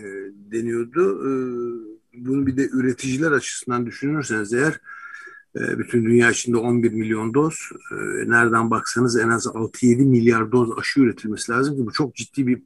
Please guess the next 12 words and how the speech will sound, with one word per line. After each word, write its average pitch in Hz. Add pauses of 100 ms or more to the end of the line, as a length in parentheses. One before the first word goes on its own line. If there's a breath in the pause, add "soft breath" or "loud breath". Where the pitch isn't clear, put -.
pazar. 117 (720 loud breath)
E, - (560)
yani 71
biz 110
bunları, 117
e, 113
endişeyle 117
dillendirirken 113
herhalde, 107
e, 107 (800)
bu 107
pazar, 117